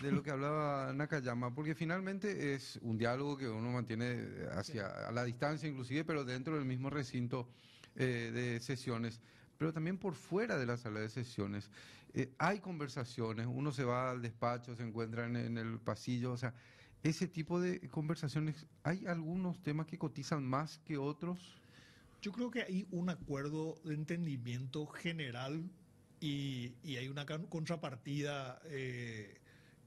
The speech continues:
Speaker 2: en base a ese acuerdo general. Yo creo que el, el acuerdo es que en los próximos meses este, el, el cartismo, más los aliados,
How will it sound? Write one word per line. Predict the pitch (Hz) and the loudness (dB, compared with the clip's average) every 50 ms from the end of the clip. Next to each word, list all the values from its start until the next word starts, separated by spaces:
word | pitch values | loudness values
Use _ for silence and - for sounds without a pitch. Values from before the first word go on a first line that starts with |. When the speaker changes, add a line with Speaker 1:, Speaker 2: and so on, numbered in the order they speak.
| - - | -8 -6
Speaker 2:
en | 143 131 123 110 | -4 -4 -2 -2
base | 120 135 139 - - 160 | -2 -2 -2 -2 -2 -2
a | 135 | -4
ese | 131 131 - 156 | -2 -2 -4 -4
acuerdo | 131 - 139 123 120 135 135 | -4 -4 -6 -4 -4 -4 -4
general. | - 160 143 123 107 95 98 101 98 | -4 -4 -6 -6 -8 -10 -10 -10 -4
Yo | 113 147 151 | -4 -4 -2
creo | - 190 170 175 170 | 0 0 0 2 2
que | 175 190 190 185 180 - 170 165 | 2 2 2 2 0 -2 -2 -2
el, | 165 156 151 151 151 - | 0 0 0 0 -2 -2
el | 156 156 151 | 0 0 0
acuerdo | 143 - - 160 170 180 185 196 202 196 190 160 | -2 -2 -2 0 0 2 2 2 0 0 0 0
es | 156 160 165 160 | 0 0 -2 -2
que | - - 170 170 170 160 160 - | -2 0 0 0 0 -2 -2 -4
en | 156 151 | -4 -2
los | 147 139 127 | -2 -2 -2
próximos | - 151 151 156 147 143 175 170 175 147 | -2 0 0 0 0 0 0 2 2 2
meses | 135 143 156 165 160 - 190 190 196 185 - - - - - - - - - - - - - - - | 2 0 0 0 0 0 -2 -2 -2 -4 -6 -12 -20 -20 -20 -20 -20 -20 -20 -20 -20 -20 -20 -6 -2
este, | 143 139 135 135 127 - - 143 135 131 | 0 0 0 -2 -4 -4 -2 -2 -2 0
el, | 127 123 123 123 120 120 117 110 110 107 107 107 113 - - | -2 -2 -2 -2 -2 -2 -2 -4 -4 -6 -6 -8 -10 -10 -8
el | 127 127 | -8 -6
cartismo, | 123 131 117 120 - 156 160 170 175 180 180 175 180 175 170 170 170 | -4 -6 -6 -4 -2 -2 0 2 2 4 2 2 2 2 0 0 0
más | 156 143 131 127 123 | 0 0 0 0 0
los | 135 127 131 | 0 -2 -2
aliados, | 135 131 127 131 139 147 160 160 165 175 185 185 180 - | -2 -2 0 0 0 0 0 0 0 0 0 -2 -4 -6